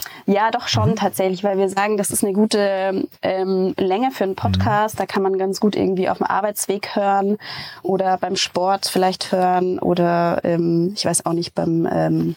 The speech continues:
Speaker 1: Teller abwaschen oder so.
Speaker 2: Mhm.
Speaker 1: <laughs> Ist das doch eine ganz gute Zeitangabe. Aber ja, meistens, also manchmal wird's auch länger. Und dann ist es aber auch
Speaker 2: Ja.
Speaker 1: gut so, weil wenn
Speaker 2: Mhm.
Speaker 1: das Gespräch einfach gut läuft und man einen guten Fluss hat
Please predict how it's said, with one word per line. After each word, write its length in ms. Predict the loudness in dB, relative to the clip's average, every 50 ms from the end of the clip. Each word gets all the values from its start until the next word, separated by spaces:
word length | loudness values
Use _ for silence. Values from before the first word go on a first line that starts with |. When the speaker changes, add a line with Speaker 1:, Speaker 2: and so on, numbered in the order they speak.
| -4
Speaker 1:
Teller 260 | -4 0 0 0 0
abwaschen 420 | 0 -2 -4 -6 -6 -2 -2 -2 -2
oder 220 | 0 0 0 0
so. 140 | 2 2 2
Speaker 2:
Mhm. 420 | 4 4 4 4 4 4 2 2 0
Speaker 1:
<laughs> 60 | -4
Ist 160 | -4 -4 -6 -6
das 140 | -6 -4
doch 120 | -4 -6 -2
eine 120 | -2 -2 -2
ganz 220 | 0 -2 -2 -2
gute 220 | -2 0 0 -2
Zeitangabe. 600 | -2 -2 -2 0 0 0 0 2 0 0 0 -2 -4 -6 -6 -6 -4 -4 -6 -6 -6
Aber 460 | -6 -4 -2 0 2 2 2 2 2
ja, 300 | 0 0 2 0 0 0
meistens, 460 | 0 0 0 0 0 -2 -2 -2 -4 -6 -14 _ -16 -16 -16 -16 -10 -10
also 240 | -8 -6 -4 -6 -2
manchmal 380 | 0 0 0 0 0 -2 0 0
wird's 140 | 0 0 -2
auch 100 | -2 0
länger. 360 | 0 0 2 0 0 -2 -2 _
Und 140 | -4 -2
dann 80 | -2 -2
ist 100 | -2 -2
es 80 | 0 0
aber 140 | 2 0
auch 80 | 2 2
Speaker 2:
Ja. 80 | 2 2
Speaker 1:
gut 160 | 2 0 -2
so, 140 | -4 -2 0
weil 340 | 0 2 2 2 2 2
wenn 140 | 2 2 4 4 4
Speaker 2:
Mhm. 100 | 2 0 0
Speaker 1:
das 160 | -2 -4 -2 0
Gespräch 320 | -2 -2 0 -2 -2 -2
einfach 200 | 0 0 -2 -2
gut 120 | -2 -2 0
läuft 400 | 0 0 0 0 -2 -6 -8 -18 -20 -18 -16 -14 -14 -14 -14 -16 -10 -10 -8 -4
und 140 | 0 2 2
man 120 | 2 2
einen 320 | 2 0 0 0 0 -2 0
guten 240 | 0 0 0 0 -2
Fluss 320 | 0 -2 -2 -2 0 0
hat 300 | 0 0 0 -2 -8 -14